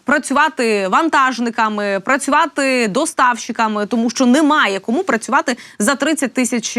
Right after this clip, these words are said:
рублей. Все, ті, хто працювали за тридцять тисяч, вже або, е, погружені в мішки, які стирать також на фронті не дуже люблять і хочуть, або погружені, е, в дерев'яні гроби, які відправлені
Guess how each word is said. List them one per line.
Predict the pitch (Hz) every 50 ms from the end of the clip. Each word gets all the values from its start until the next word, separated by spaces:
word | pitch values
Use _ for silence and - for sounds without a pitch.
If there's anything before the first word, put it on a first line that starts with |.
| 214 - -
рублей. | 240 233 240 208 220 202 185 180 - - _ - _ _ _ _ _ _ _ _ -
Все, | - - - 311 269 202 175 - - _ _ _
ті, | - 269 254
хто | 220 254
працювали | 240 247 233 - 240 233 214 202 196
за | 196 196
тридцять | - 220 226 208 240 233
тисяч, | 226 381 440 - 285 220 - -
вже | 175 185 190 208 285 294 277 -
або, | - 180 208 196 247 254 233 214 208 196 - -
е, | - 190 190 190 196 185
погружені | - 269 240 247 285 277 254 220 240 208 208 220 214
в | 208 190
мішки, | 226 254 262 - - - - 392 427 440 - - - _ _ _ _ _ _ _ _
які | - 262 - - 269 233
стирать | - - 285 277 269 233 220 - -
також | - 233 - 240 226 208 - -
на | 208 214 220
фронті | - 233 226 214 202 190 - 208
не | 208 208
дуже | 190 214 202 175 202 190 190 156
люблять | 220 226 196 190 202 190 - -
і | 240
хочуть, | 214 - - 220 196 190 - 196 170 - - - - - - -
або | - 226 226 208 285 277 240
погружені, | - 247 226 226 247 233 202 220 214 208 208 208 208 202
е, | 196 - - 202 202 202 196 196 190 190 190 190 185 185 180 -
в | 196 185 190 202 254 262 247 233 233 226 208 196 -
дерев'яні | 196 190 269 294 277 262 220 208 247 233 220 214 214 202
гроби, | 202 240 277 240 240 359 415
які | 392 339 285 - - 269 269 262 240
відправлені | 226 240 220 - 254 240 233 220 226 220 220 220 226 220 214 208